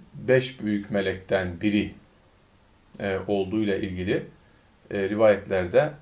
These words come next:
vardır. Bu konuyla ilgili, e,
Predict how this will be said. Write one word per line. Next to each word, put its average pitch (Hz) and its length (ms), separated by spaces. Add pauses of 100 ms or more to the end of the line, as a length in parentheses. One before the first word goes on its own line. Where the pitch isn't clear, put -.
vardır. 110 600 (760)
Bu 202 100
konuyla 156 340
ilgili, 127 560 (680)
e, 104 400